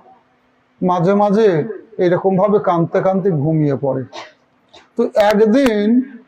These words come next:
ঘুমিয়ে স্বপ্ন দেখছে, দেখুন আমি এই বৃন্দাবন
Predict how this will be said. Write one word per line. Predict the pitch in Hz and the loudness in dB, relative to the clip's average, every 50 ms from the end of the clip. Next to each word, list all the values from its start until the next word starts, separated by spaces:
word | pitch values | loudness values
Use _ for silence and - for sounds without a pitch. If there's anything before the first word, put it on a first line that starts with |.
| 170 156 147 | 0 2 2
ঘুমিয়ে | 139 127 180 202 214 226 247 247 254 233 | 2 2 2 2 4 4 4 4 2 2
স্বপ্ন | 233 247 254 208 208 214 - - 226 226 226 | 0 -2 -2 -2 -4 -2 -2 -2 0 2 2
দেখছে, | 202 233 262 - - - 254 269 247 | 2 2 0 -2 -2 -2 0 2 2
দেখুন | 233 233 226 247 240 | 2 2 0 0 0
আমি | 226 208 202 214 233 262 269 240 208 226 262 262 233 - - _ _ | 0 0 0 2 2 2 2 2 0 -2 -4 -6 -10 -14 -18 _ _
এই | 196 196 185 160 156 | 0 2 4 4 2
বৃন্দাবন | 180 202 208 208 208 214 226 226 226 226 247 247 | 2 2 2 2 2 2 2 0 0 0 0 0